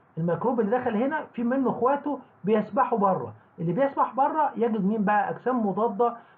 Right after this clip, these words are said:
متخصصة فيه، تبتدي إن هي تتعامل معاه وتحيط بيه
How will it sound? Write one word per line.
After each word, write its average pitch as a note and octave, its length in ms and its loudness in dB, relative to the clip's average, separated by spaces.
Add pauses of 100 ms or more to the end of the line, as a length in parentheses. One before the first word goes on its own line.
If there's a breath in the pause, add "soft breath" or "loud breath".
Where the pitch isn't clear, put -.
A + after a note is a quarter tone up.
(100)
متخصصة F#3+ 800 0
فيه، D#4+ 340 -2 (400 loud breath)
تبتدي B3 680 -2
إن D3 100 -2
هي F#3+ 80 0
تتعامل F#3 640 0
معاه F3 400 0
وتحيط E3 460 -4
بيه A#3 320 0